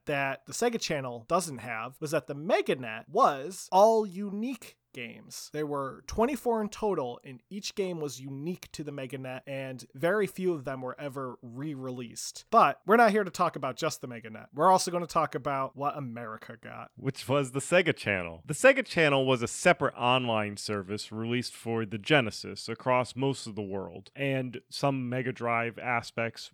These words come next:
Speaker 2: in, uh, European markets. However, predominantly was a U S based release.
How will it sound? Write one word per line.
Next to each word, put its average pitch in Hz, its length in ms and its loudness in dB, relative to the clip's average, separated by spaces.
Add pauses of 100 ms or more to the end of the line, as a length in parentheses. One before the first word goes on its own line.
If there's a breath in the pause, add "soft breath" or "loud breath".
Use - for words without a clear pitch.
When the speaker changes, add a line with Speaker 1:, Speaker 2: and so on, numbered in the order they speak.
Speaker 2:
in, 110 560 -10
uh, 107 300 -6 (120)
European 117 540 -4
markets. 104 800 -8
However, 113 680 0
predominantly 135 720 6
was 110 360 0
a 113 120 -6
U 107 280 -2
S 101 200 -4
based 95 520 -8
release. 90 580 -12